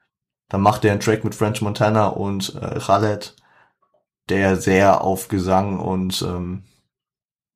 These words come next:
orientalisch angelegt ist und dann, äh, macht er mit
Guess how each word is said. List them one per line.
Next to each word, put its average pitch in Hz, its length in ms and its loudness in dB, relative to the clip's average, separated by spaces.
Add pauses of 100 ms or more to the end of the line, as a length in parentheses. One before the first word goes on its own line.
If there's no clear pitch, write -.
(380)
orientalisch 101 600 2
angelegt 98 480 -2
ist 101 160 0
und 98 180 -2
dann, 92 280 0
äh, - 240 -6
macht 92 280 0
er 92 80 0
mit - 440 -4